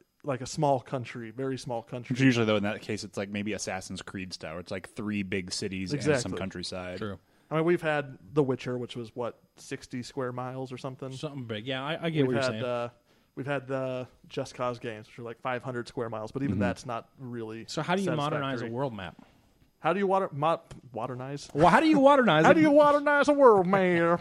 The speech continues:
Speaker 3: <laughs>
Speaker 1: Here's how you modernize it. Have you
Speaker 3: Okay.
Speaker 1: played Final Fantasy Type Zero?
Speaker 3: I haven't yet.
Speaker 1: I haven't either, but I've seen J J play it, and that's where I got the idea.
Speaker 3: Okay.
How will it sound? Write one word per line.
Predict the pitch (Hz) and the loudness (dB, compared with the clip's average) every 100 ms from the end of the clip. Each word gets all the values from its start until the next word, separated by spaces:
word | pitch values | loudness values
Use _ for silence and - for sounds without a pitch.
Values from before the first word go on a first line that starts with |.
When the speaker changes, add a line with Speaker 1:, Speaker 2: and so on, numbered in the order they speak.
| - | -2
Speaker 3:
<laughs> | - - - - - - - - - - - - - _ - | -20 -20 -18 -18 -20 -20 -20 -20 -20 -20 -20 -20 -20 _ 0
Speaker 1:
Here's | 277 - | 2 4
how | 240 | 2
you | 220 | 2
modernize | 190 180 165 135 127 123 | 2 2 2 2 0 -4
it. | 120 135 | -8 -6
Have | 127 | -4
you | |
Speaker 3:
Okay. | 123 | 0
Speaker 1:
played | 170 160 156 151 | 0 0 -2 -6
Final | - 143 | -6 -4
Fantasy | 139 143 139 - 143 139 139 _ - | -4 -6 -8 -8 -8 -6 -8 _ -16
Type | - 147 | -12 -12
Zero? | 131 135 175 196 196 - _ _ - | -10 -12 -10 -12 -12 -14 _ _ -6
Speaker 3:
I | 120 | 2
haven't | 156 147 123 | 2 2 -2
yet. | 117 - - | -6 -8 -12
Speaker 1:
I | 143 | -6
haven't | 143 143 147 | -2 0 0
either, | 165 180 | 0 -2
but | 139 | -4
I've | 123 | -4
seen | 147 131 | -8 -6
J | 135 139 | -6 -4
J | 135 | -6
play | 151 147 | -6 -10
it, | 170 | -8
and | 127 | -10
that's | 120 - | -10 -8
where | 120 | -6
I | |
got | 117 - | -6 -8
the | 127 | -8
idea. | 110 123 107 110 | -8 -8 -10 -6
Speaker 3:
Okay. | 151 160 | -2 -4